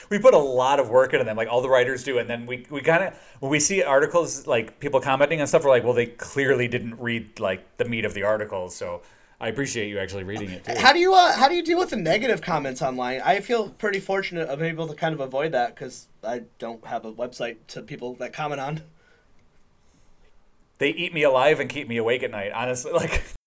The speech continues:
Speaker 2: I can imagine. I know, like, we've talked a little bit about, like, both of us, like, have dealt with, like, various forms of, like, anxiety. So, like, I was, like, wondering, I'm like, "That must destroy you."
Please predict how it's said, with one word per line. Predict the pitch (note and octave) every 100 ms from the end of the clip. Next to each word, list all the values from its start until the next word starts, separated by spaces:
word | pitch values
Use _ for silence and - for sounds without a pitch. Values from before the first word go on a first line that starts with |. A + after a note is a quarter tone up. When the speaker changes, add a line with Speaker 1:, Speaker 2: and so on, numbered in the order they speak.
| _ -
Speaker 2:
I | F3
can | F#3+ A3
imagine. | F3 F3 G#3+ D#3
I |
know, | E3+ F3
like, | F3 E3+ - - -
we've | E3
talked | D#3+ F3+ E3
a |
little | D3+ F3+
bit | D#3+ C3
about, | C#3+ C3+
like, | C3+ D3
both | D#3+ D#3
of | D3+
us, | C3+ C#3
like, | B2+ B2
have | C#3+ C#3
dealt | C3+ B2
with, | B2+
like, | B2 A2+
various | B2+ B2+ B2
forms | - B2+ B2
of, | A#2+
like, | A2+
anxiety. | A#2 A2+ A#2+ C3 B2+
So, | A#2+ C3
like, | A2+ - - - -
I | C#3+
was, | D3 -
like, | C3+ C3+
wondering, | C3 D#3 C#3 C3
I'm |
like, | B2+ B2
"That | D3 F3
must | F#3+ - - -
destroy | D3 - - E3 E3+ G#3
you." | G#3 G#2